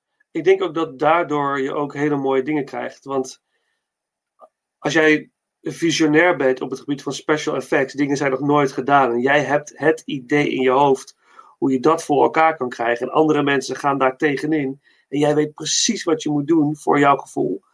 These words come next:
dan krijg je een discussie, krijg je een strijd. En uiteindelijk, eh, wordt er gevochten om iets, en uiteindelijk kan, kan diegene, diegene laten zien wat hij bedoelt, en zo ontstaat er iets heel nieuws op het gebied van special effects bijvoorbeeld.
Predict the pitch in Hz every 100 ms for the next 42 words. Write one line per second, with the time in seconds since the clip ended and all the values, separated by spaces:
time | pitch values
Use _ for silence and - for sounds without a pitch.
0 | _ _ _ - 147 190 170 131 120 131
1 | - 196 - 120 135 127 127 - - -
2 | 180 - - - _ _ _ _ _ _
3 | 160 160 151 165 180 208 170 131 143 -
4 | _ _ _ _ _ _ _ - 240 -
5 | - - 139 156 156 135 - 202 - -
6 | 135 135 147 - 147 147 165 156 170 147
7 | 170 165 156 165 156 135 - - 151 147
8 | 139 135 170 165 147 - _ _ - 170
9 | 160 135 160 196 160 180 - - _ _
10 | _ 147 143 180 170 147 - 180 185 160
11 | 139 135 - 151 165 151 196 156 - -
12 | 220 156 - 127 127 135 127 135 131 127
13 | 156 - - - - - -